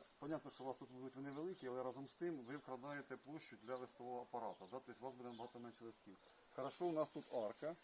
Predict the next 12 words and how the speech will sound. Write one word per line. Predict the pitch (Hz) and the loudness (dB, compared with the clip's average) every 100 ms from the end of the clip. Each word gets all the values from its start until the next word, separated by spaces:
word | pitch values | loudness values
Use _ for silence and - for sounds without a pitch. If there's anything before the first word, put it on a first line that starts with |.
| - - - | -14 -18 -10
Зрозуміло, | 123 131 123 151 160 | -4 -2 0 2 4
йому, | 139 139 147 | 4 2 0
допустим, | 135 131 - 123 | -4 -6 -6 -4
покладемо | 123 139 131 135 | 0 4 4 6
арку, | 156 151 139 135 | 6 4 4 4
йому | 143 127 - 127 | 4 0 -4 0
є | 135 | 0
куди | - 120 | 2 0
плестись, | - 120 - 185 - | 0 -4 -2 -2 -2
відповідно, | 127 - 143 139 | -6 -2 0 0
буде | 139 123 113 | 2 6 6
листовий | 110 - 104 | 4 0 -2